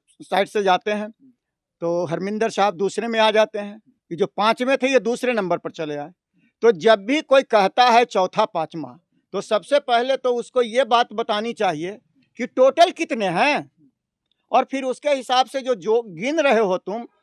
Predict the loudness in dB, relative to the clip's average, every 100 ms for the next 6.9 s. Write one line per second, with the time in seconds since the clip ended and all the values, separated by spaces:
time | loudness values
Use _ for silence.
0 | _ _ _ -8 -6 0 -2 -2 -8 -6
1 | -2 2 2 2 2 2 0 -6 -6 -4
2 | -4 -4 -4 2 4 4 -4 -8 -10 -14
3 | -18 _ _ _ 0 0 2 -2 -2 0
4 | 0 0 -4 -4 -6 -2 -2 -4 -2 2
5 | 2 2 -6 -4 -2 -2 -4 -4 -6 -4
6 | -4 0 -2 0 0 0 0 0